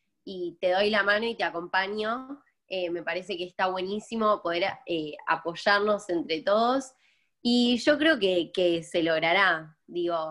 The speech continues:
ahora está más deconstruido del lado del feminismo, creo que porque hubo un movimiento más fuerte,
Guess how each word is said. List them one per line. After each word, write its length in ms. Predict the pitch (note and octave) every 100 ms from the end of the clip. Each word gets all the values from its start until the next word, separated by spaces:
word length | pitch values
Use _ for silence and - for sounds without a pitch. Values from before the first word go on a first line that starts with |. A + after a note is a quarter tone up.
| D#3 -
ahora 420 | F3 F#3+ F#3+ G#3
está 180 | A3 G#3
más 180 | G3+ G3+
deconstruido 720 | F3+ F3 E3+ - F3+ G3+ G3
del 160 | E3+ D#3+
lado 180 | F3+
del 120 | F3+ E3+
feminismo, 580 | E3+ E3 F#3 G3+ G#3+ G#3
creo 240 | D#3+ E3
que 180 | D#3+ D3+
porque 240 | D#3 D3+ F3+
hubo 160 | F3+
un 80 | F3+
movimiento 600 | D#3+ D#3+ D#3 D#3+ F3 F3+
más 220 | F3 E3
fuerte, 500 | - F#3+ G3+ B3 C4+